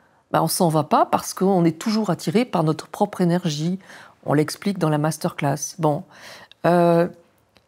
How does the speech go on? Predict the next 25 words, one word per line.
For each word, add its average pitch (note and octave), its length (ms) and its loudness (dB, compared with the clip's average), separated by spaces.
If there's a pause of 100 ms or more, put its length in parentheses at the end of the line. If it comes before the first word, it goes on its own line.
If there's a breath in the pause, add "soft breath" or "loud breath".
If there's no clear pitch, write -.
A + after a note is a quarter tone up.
(380)
il E3+ 60 2
y F3+ 60 6
a - 20 6
une F#3 80 4
autre F#3+ 180 2
question F3 380 2
que F3 120 -4
personne E3+ 340 0
n'arrive D#3 240 0
à D#3 40 2
expliquer, F#3 440 0
c'est F#3+ 140 0
pourquoi F#3+ 280 0
les F3+ 80 4
personnes F#3 300 0
qui F3+ 80 0
ont E3 60 0
fait F3 120 -2
le D#3+ 80 2
plus G#3 220 -2
dur, A3+ 180 2
c'est-à-dire D#3+ 380 -4
qui E3+ 100 -2
sont D3+ 160 -2
parties, G3 400 -2